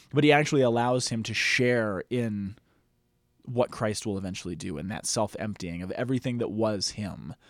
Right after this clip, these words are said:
He shares in that, which I thought was kind of beautiful. On a mountain, overlooking, on Mount Nebo, overlooking the promised land that he'll never step foot into, he goes up on that mountain in a certain sense, onto his own Calvary, and he prefigures Christ in that way.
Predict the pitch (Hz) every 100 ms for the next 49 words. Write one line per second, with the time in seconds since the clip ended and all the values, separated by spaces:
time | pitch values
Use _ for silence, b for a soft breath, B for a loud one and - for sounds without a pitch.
0 | b b b 139 123 - 117 101 92 -
1 | 82 50 - - _ _ _ _ - 147
2 | - 190 190 156 127 123 - - - _
3 | _ _ - 180 165 120 127 - 82 -
4 | 170 175 160 170 104 98 107 b b b
5 | 160 170 165 147 156 151 131 135 147 139
6 | 147 131 101 98 131 139 131 139 156 131
7 | 139 135 123 120 113 127 131 127 120 -
8 | 131 - 147 120 101 - 80 98 B B
9 | B B 147 127 139 156 139 131 131 123
10 | 117 113 113 123 - 104 98 - 71 95
11 | - 87 101 113 120 123 117 113 107 -
12 | 107 107 87 80 73 82 98 - 107 -
13 | 104 85 82 - 82 - - 67 64 -
14 | 67